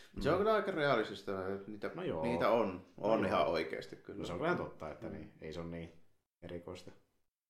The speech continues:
Speaker 2: Mut varmaan sekin on ehkä sitten tullut niinku noihin viiheteoksiin jotenkin tota kautta.
Speaker 1: Varmaan
Speaker 2: Niin.
Speaker 1: joo, ja
Speaker 2: Niin.
Speaker 1: sitten niinku ehkä silleen, että ennen niitä käytettiin enemmän, kun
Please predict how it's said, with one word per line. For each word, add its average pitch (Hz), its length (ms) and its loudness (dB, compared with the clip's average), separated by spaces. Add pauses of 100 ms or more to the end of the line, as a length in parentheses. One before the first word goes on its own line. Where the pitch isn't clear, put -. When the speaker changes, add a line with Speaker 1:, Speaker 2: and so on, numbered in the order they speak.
(840)
Speaker 2:
Mut 98 120 -10
varmaan 151 160 0
sekin 151 260 -2
on 123 40 2
ehkä 131 120 -2
sitten - 160 -8
tullut 113 420 -2
niinku 104 160 -6
noihin 104 260 -4
viiheteoksiin 90 600 -2
jotenkin 80 260 -10
tota 85 220 -10
kautta. - 300 -8
Speaker 1:
Varmaan 110 380 4
Speaker 2:
Niin. 123 80 4
Speaker 1:
joo, 123 200 4
ja 123 80 4
Speaker 2:
Niin. 107 40 0
Speaker 1:
sitten 101 200 -6
niinku 107 140 -2
ehkä - 200 0
silleen, 107 460 0
että - 200 -4 (1160)
ennen 120 320 2
niitä 104 160 -2
käytettiin 101 560 0
enemmän, 104 560 -2
kun - 320 -6